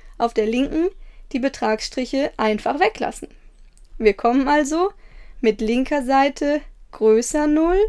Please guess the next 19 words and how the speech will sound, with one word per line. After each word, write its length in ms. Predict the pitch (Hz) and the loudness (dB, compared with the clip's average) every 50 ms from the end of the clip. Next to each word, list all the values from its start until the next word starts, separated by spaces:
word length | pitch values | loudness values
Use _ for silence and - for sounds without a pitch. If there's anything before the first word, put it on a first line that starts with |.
| - - - | -2 -4 -8
rechter 540 | 302 277 226 226 233 240 247 - - 240 226 | -6 -2 2 2 2 2 0 0 -2 -2 0
Seite 420 | 208 226 220 220 214 - 214 208 | 0 0 0 0 0 -2 -4 -4
kleiner 520 | 202 - - - 220 214 220 233 247 269 285 | -4 -6 -6 -4 -2 -2 0 0 0 2 2
null 300 | 285 294 311 349 381 392 - - - - - - - - - | 2 4 4 2 2 0 -2 -8 -14 -14 -16 -18 -20 -20 -16
zu 540 | - - - 254 240 254 285 330 403 427 - - - - - - - - - - - | -14 -8 -6 -4 -2 0 2 2 2 0 -2 -6 -14 -14 -14 -14 -12 -14 -10 -6 -4
x 280 | 277 262 240 - - | -4 -4 -4 -6 -4
Quadrat 380 | - 233 226 226 220 214 208 214 | 0 0 2 4 2 2 2 2
minus 380 | 226 226 226 240 262 262 - | 2 2 2 2 0 -2 0
neun 320 | 294 277 285 294 311 339 339 | 0 0 2 2 0 0 -2
gleich 440 | - 220 226 226 226 226 226 - - | -2 0 0 2 2 2 0 -2 -2
minus 600 | 233 220 220 226 226 226 247 277 320 - - - - - - - - - | -2 0 0 0 0 0 0 -2 -4 -4 -8 -12 -12 -12 -12 -10 -8 -6
drei 360 | 214 202 240 214 220 214 - | -4 -4 -2 0 0 -2 -2
x 300 | - 226 202 - - - | -2 -6 -8 -8 -8 -4
minus 380 | - 220 220 208 214 220 - - | -2 0 0 0 0 -2 -2 -2
neun. 220 | 240 247 277 359 523 - - - - - - - - - - - - - - - - - | -2 -2 -2 -4 -6 -8 -12 -14 -14 -12 -12 -12 -14 -14 -14 -14 -14 -14 -14 -14 -6 0
Der 140 | - 226 214 | 0 0 2
vielleicht 400 | - - 214 208 196 202 - - | 0 0 -2 0 0 -2 -4 -6
schwierigste 540 | - - 220 214 220 247 240 - - 294 277 | -6 -2 0 0 0 0 -2 -6 -6 -8 -6
Fall. 240 | - - 294 339 | -4 -2 -2 -2